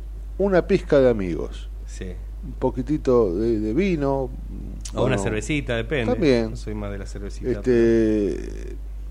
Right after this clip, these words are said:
Speaker 1: algún, charlar de alguna, algún
Speaker 2: Ujú.
Speaker 1: cuerpo femenino, que es lo que sucede generalmente en esos asados.
Speaker 2: Sí,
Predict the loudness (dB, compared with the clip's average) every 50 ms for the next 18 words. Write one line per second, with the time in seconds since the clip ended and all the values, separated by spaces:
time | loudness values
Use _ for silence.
0 | -8 -6 -2 0 0 0 0 -2 -4 -8 -8 -8 -10 -10 -10 -10 -10 -10 -8 -4
1 | -2 0 2 2 2 4 4 2 0 0 -2 -2 -2 -2 -2 -2 -4 -6 -8 -10
2 | -8 -4 -4 -2 -2 -2 -2 2 2 2 2 2 0 -4 -4 -4 -4 -2 -2 0
3 | 0 0 0 0 -2 -2 -4 -4 -6 -6 -8 -8 -8 -8 -4 -2 0 0 0 -2
4 | -4 -4 -4 -4 -4 -4 -4 -4 -6 -6 -6 -6 -6 -8 -8 -8 -8 -4 -4 -2
5 | -2 -2 -4 -4 -6 -8 -8 -8 -8